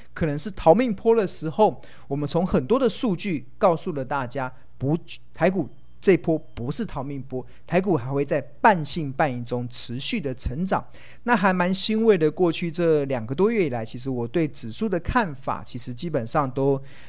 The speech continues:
呃，有一定的准确度。那台股也确实在半信半疑中持续的走升，到这一波的最高点已经来到一万八千零一十八点。那来到了一万八千零一十八点之后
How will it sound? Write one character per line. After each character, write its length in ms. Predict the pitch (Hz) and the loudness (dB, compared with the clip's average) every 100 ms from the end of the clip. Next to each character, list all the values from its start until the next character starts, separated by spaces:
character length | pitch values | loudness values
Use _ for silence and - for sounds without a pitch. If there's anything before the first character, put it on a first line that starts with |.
| - | -10
呃， 240 | 120 120 | -4 -2
有 240 | 117 123 107 | 0 0 -2
一 80 | 131 | -2
定 240 | 220 196 | 0 0
的 100 | 147 | 0
准 220 | - 107 | -2 -4
确 240 | 110 226 196 | 2 4 4
度。 300 | 226 185 - - - | 4 -2 -2 -8 -8
那 100 | 160 | -6
台 220 | - 185 | 2 2
股 200 | 233 170 | 4 2
也 140 | 131 | 0
确 400 | 113 - 269 254 | -2 0 4 6
实 240 | 196 - 139 | 6 2 -2
在 160 | 170 | 0
半 340 | 151 - 190 143 | 0 2 0 2
信 300 | - 165 135 | 0 0 0
半 260 | 139 165 | 2 2
疑 160 | 123 113 | 2 -2
中 300 | 113 131 123 | 2 0 0
持 420 | - - - 127 | 0 0 2 2
续 240 | 185 - 269 | 4 4 4
的 120 | 156 | 0
走 300 | 127 123 98 | -2 -4 -4
升， 280 | 107 131 135 | -4 -4 -2
到 220 | 143 151 - - - | 2 2 0 -12 -2
这 140 | 170 | 0
一 60 | 147 | 0
波 200 | 147 143 | 0 0
的 140 | 135 | 0
最 180 | - 151 | 0 0
高 200 | 135 131 | 2 0
点 180 | 131 110 | 0 -6
已 20 | |
经 200 | 123 131 | -6 -4
来 180 | 113 120 | -2 2
到 180 | 139 | 0
一 160 | - 117 | 0 0
万 240 | 135 139 | 2 2
八 240 | 117 127 127 | 2 -2 -2
千 240 | - 131 | -2 -4
零 140 | 123 - | -6 -6
一 100 | 123 | -4
十 140 | - | -4
八 260 | - 120 127 | -4 -4 -4
点。 200 | - 110 - - - - - | -6 -8 -10 -14 -14 -14 0
那 120 | 302 302 - | 0 0 0
来 180 | 185 240 | 0 6
到 200 | 311 285 | 8 8
了 120 | 226 - | 4 -2
一 140 | 185 | -4
万 340 | 208 254 233 190 | 4 4 4 2
八 220 | - 202 202 | 2 4 2
千 260 | - 214 | 0 -2
零 160 | 196 156 | -2 -2
一 120 | 185 | -2
十 120 | 185 | -2
八 220 | 156 175 | 0 0
点 220 | 190 127 110 | 0 -2 -2
之 320 | - 185 220 | -2 0 -2
后 500 | - 320 240 139 | 2 6 6 4